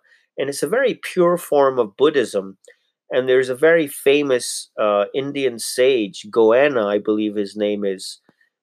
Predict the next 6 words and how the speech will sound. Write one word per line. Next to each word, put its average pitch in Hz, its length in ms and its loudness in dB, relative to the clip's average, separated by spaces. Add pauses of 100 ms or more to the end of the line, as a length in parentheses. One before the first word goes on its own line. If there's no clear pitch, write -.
(120)
who 135 160 0
wrote 143 300 2
this 123 160 -4
book - 480 2 (280)
called, 110 520 2 (560)
uh, 95 320 -2